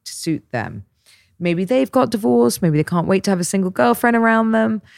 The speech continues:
Maybe, you know, for just, there's just so many factors. Just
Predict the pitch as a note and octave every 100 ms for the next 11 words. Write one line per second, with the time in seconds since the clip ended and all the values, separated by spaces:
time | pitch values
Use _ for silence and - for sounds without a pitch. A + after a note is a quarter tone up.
0 | - - - D#3 D#3 D3 D3 D3 D3 D3
1 | D3 - G3+ F3+ A#2+ - - C4+ - G3
2 | B3 A#3 B3 - B3+ A#3+ A#3 A3 E3+ D#3
3 | - G#2+ E2 - F#3+ -